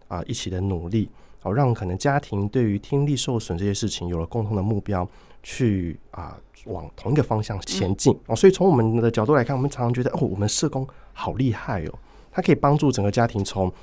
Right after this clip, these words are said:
Speaker 1: 不同的方向啊、不一致的态度啊，到可以有一致的方向。那有时候因为一个孩子来到我们基金会接受服务，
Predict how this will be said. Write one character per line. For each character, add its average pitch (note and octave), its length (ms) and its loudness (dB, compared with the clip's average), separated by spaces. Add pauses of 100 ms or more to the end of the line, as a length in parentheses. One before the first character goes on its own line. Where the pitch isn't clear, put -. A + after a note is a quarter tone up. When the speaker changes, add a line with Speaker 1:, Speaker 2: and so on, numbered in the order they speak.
(120)
Speaker 1:
不 F#3+ 100 4
同 - 240 0
的 G2 80 4
方 A2 340 2
向 A2+ 320 2
啊、 F#2 200 -2
不 C3+ 180 0
一 G#2+ 60 0
致 A#2 140 -2
的 G#2 120 2
态 B2 260 -4
度 B2 200 -4
啊， A2 180 0 (320)
到 C3+ 160 0
可 A#2 160 -4
以 A2 60 0
有 F#2+ 220 -2
一 A2+ 120 -6
致 C3+ 120 -2
的 G2+ 100 0
方 F#2 320 -8
向。 - 200 -8 (580)
那 F3 260 4
有 B2 160 2
时 - 140 0
候 D3+ 180 6
因 C#3+ 240 0
为 C3+ 180 2
一 A2+ 80 -2
个 G#2+ 240 -2
孩 G#2 160 -4
子 G#2+ 140 -6
来 G2 160 -2
到 A2 160 0
我 G2 220 -4
们 F#2+ 120 -4
基 A2 120 -6
金 A#2 120 2
会 A2 220 -2
接 A2+ 160 -2
受 G#2+ 220 0
服 - 240 -12
务， C3+ 280 2